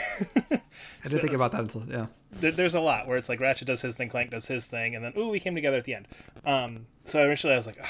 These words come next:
Speaker 2: we're splitting them up. This is, this is dumb. Like, at some point, just keep them together." But what I thought was really neat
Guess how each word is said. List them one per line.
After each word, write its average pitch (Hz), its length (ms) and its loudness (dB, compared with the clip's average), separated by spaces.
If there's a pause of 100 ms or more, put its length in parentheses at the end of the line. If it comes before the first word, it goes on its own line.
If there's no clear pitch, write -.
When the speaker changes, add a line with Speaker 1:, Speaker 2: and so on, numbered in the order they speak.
(180)
Speaker 2:
we're 127 80 0
splitting 135 320 -2
them 120 120 -2
up. 117 100 -6
This 120 120 -6
is, 117 220 -8 (100)
this - 160 -12
is 113 180 -8
dumb. 107 280 0
Like, 107 180 -8
at 110 100 -8
some 147 160 0
point, 131 160 0
just 117 120 -6
keep 123 120 -4
them 110 100 -8
together." 104 280 -6 (840)
But 147 100 2
what 147 140 8
I 147 60 8
thought 143 320 2
was 143 180 0
really 131 240 -2
neat 117 380 -8